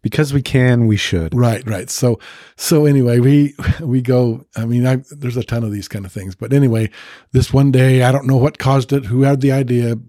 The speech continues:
Speaker 2: doesn't matter. So I won't say that anymore because it was one of the two of us that came up with what, whatever it was we did, it was one of the two of us that, and then we both agreed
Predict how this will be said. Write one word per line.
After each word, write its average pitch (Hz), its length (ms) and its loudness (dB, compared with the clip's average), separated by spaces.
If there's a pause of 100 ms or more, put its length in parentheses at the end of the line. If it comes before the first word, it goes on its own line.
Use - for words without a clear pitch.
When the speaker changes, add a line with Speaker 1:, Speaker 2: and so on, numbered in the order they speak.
(140)
Speaker 2:
doesn't 127 260 0
matter. 120 320 -4 (160)
So - 220 -6 (380)
I 135 80 2
won't 139 220 0
say 139 200 2
that 113 200 0
anymore 107 360 0
because 104 320 -2
it - 60 -10
was 101 140 -8 (140)
one 123 220 2
of 151 60 2
the 135 80 2
two 139 180 2
of 101 120 0
us 98 140 -8
that - 140 -14
came 110 220 -4
up 107 140 -8
with 92 160 -12
what, 117 200 -6 (180)
whatever 160 420 2
it 170 100 -8
was 160 220 2
we 143 120 2
did, 123 340 0 (100)
it 123 40 -6
was 113 180 -6
one 127 180 -2
of 123 40 0
the 113 80 -2
two 123 140 -4
of 107 80 -4
us 107 140 -8
that, 98 180 -12 (480)
and 123 120 2
then 131 140 4
we 131 100 4
both 139 280 2
agreed 123 580 0